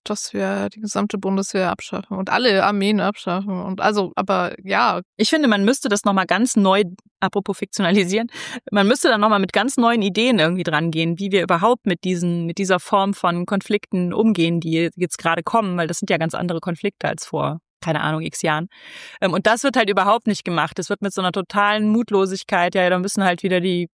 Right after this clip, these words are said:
Speaker 2: jungen Männer, müssen das Vaterland wieder verteidigen. Da denk ich mir
Speaker 1: Mhm.
Speaker 2: so, ja,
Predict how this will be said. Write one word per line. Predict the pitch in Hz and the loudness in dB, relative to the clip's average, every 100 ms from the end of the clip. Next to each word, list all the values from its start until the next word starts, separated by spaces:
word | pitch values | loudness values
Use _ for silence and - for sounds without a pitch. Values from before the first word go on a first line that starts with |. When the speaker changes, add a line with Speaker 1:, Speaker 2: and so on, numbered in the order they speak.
| _ _ | _ _
Speaker 2:
jungen | 196 190 185 | 0 2 2
Männer, | 180 185 196 214 - | 2 2 0 0 -4
müssen | 196 - | -4 -2
das | 175 | -2
Vaterland | - 160 147 151 156 | 0 0 0 0 -2
wieder | 165 | -4
verteidigen. | - - 165 165 160 165 - | -4 0 0 0 -2 -8 -4
Da | |
denk | 180 190 | 0 2
ich | 180 | 2
mir | |
Speaker 1:
Mhm. | 180 | 2
Speaker 2:
so, | 165 | 2
ja, | 180 165 | 2 0